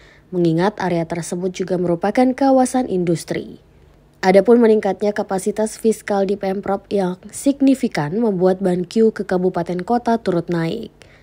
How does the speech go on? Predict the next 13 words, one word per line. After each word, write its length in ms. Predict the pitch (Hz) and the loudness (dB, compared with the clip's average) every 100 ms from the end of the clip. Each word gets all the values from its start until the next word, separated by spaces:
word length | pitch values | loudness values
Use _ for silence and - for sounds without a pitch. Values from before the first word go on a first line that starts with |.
| _ _ - _ | _ _ -20 _
Jika 160 | 190 202 | 2 6
demikian, 560 | 220 240 262 254 269 | 6 6 4 4 6
bantuan 400 | 254 254 247 247 | 4 4 2 2
keuangan 480 | 226 240 220 180 247 | 4 4 4 2 0
dapat 320 | 214 208 190 | 0 0 0
ditujukan 560 | 190 185 240 240 165 165 | 0 0 0 0 0 0
dan 160 | 170 | -2
dimanfaatkan 800 | 170 175 165 165 - 170 185 233 | 0 0 -2 -4 -6 -6 -4 -2
untuk 320 | 240 214 196 185 | -2 -4 -4 -6
kegiatan 480 | 160 170 165 214 | -2 -2 0 -2
yang 400 | 226 247 262 262 | -2 0 2 0
sifatnya 560 | - 269 233 214 185 160 | -2 -2 -2 -2 -2 -4
spesifik. 800 | - 175 156 170 - - - | -4 -4 -2 -4 -4 -8 -10